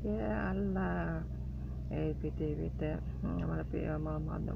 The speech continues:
হযরত মোহাম্মদ মুস্তাফা সাল্লাল্লাহু আলাইহি ওয়াসাল্লামের উম্মত, এ, সারা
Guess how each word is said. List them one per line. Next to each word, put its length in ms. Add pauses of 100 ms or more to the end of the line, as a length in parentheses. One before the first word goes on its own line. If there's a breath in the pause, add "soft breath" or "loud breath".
(720 loud breath)
হযরত 320
মোহাম্মদ 400
মুস্তাফা 340
সাল্লাল্লাহু 720
আলাইহি 220
ওয়াসাল্লামের 480
উম্মত, 380 (560 loud breath)
এ, 340
সারা 300